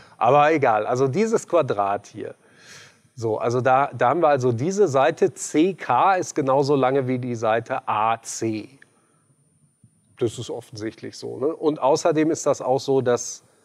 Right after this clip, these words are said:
B C, ähm, ja, genau, dass dieses B C ist genauso lang wie das C E.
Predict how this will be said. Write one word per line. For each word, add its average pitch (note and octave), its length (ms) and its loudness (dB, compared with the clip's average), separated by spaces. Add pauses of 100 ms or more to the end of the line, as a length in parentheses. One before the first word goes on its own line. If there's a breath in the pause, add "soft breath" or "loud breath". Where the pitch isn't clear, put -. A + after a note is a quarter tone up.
(280 soft breath)
B B2+ 560 2
C, A3 720 0 (1400)
ähm, C3+ 260 2 (640)
ja, B2+ 320 0
genau, A#2+ 280 0
dass B2 200 -4
dieses A2 240 -8
B C#3 240 0
C D3+ 240 0
ist C#3 120 0
genauso A#2 360 -2
lang A2 240 -4
wie A2+ 80 -4
das G#2 260 -8
C A2+ 380 0
E. G3+ 60 2